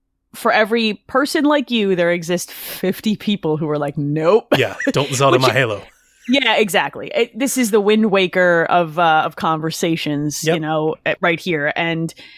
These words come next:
Speaker 1: so, I don't know. I think, uh, it's, it's a full year away. We're gonna see more of this thing.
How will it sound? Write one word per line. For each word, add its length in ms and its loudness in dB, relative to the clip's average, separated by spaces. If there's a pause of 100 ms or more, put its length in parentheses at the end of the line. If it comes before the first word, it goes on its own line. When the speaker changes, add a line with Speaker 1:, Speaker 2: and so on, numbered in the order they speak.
(760)
Speaker 1:
so, 300 4
I 140 4
don't 120 2
know. 160 2
I 140 0
think, 320 0 (480)
uh, 140 -2 (800)
it's, 160 -4
it's 160 -2
a 60 2
full 200 0
year 220 2
away. 200 2
We're 120 -2
gonna 220 0
see 180 -4
more 260 0
of 100 -4
this 220 -6
thing. 340 -6